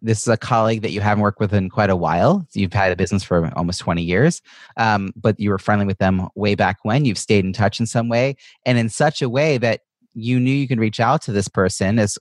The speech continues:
former colleague to help your current, um, mentee, right? And it wasn't like a, "Who are you? I haven't talked to you in twenty-five years," right? So that's, you never know, uh,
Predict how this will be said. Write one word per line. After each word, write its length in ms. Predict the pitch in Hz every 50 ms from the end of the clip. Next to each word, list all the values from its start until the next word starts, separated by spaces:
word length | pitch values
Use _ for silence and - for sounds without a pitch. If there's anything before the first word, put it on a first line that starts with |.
| -
former 240 | _ 110 101 95 92
colleague 460 | 85 - 113 117 123 113 101 95 87 - _ _ _ _ _
to 100 | - 123
help 300 | 117 90 123 117 110 - _ -
your 180 | 110 107 101
current, 680 | 101 - - - 123 117 110 104 101 104 - - - - _ _ _ _ _ _ _ _ -
um, 520 | 107 110 104 101 98 95 95 95 95 95 - _ -
mentee, 520 | 113 107 110 117 - 185 190 120 73 - - _ _ _ _ _
right? 280 | 107 107 110 113 107 -
And 160 | 113 113 113 113
it 120 | 107 101
wasn't 280 | 113 117 117 113 117 107
like 220 | 110 107 107 -
a, 260 | 110 104 101 95 92 - _
"Who 120 | - 139 143
are 100 | 139 131
you? 320 | 120 110 120 131 156 165
I 60 | 135
haven't 160 | 113 110 120
talked 240 | 120 123 113 117 - -
to 60 | 120
you 40 | 117
in 60 | 110
twenty-five 520 | - - 113 117 113 - 117 110 113 110
years," 360 | 120 135 127 101 87 90 -
right? 200 | 104 98 104 101 -
So 160 | - - 127
that's, 420 | 110 123 127 147 - - - - - _ - - - _
you 120 | 143 147
never 280 | 147 170 202 202 196 170
know, 760 | 147 135 131 135 143 156 143 127 113 104 98 98 101 117 123 - _ _ _ _ _ -
uh, 420 | 117 117 113 110 107 107 101 -